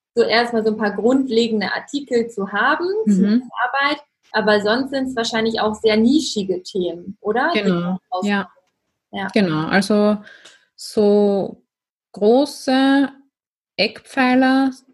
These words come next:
Speaker 2: ähm, das sagt man auch Cornerstone-Content, die sollte man schon abfrühstücken sozusagen in seinem Blog, weil, ähm, die gehören natürlich auch dazu und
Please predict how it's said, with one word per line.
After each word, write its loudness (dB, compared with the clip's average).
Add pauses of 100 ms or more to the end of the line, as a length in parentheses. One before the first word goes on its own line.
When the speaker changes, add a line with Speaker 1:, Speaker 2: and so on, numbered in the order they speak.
(120)
Speaker 2:
ähm, -2
das -10
sagt -8
man -4
auch -18
Cornerstone-Content, 0
die 2
sollte -2
man 0
schon -2
abfrühstücken -2
sozusagen 0
in 4
seinem 0
Blog, 0
weil, 0 (640)
ähm, 2
die -6 (100)
gehören 2
natürlich 0
auch 0
dazu -4
und -4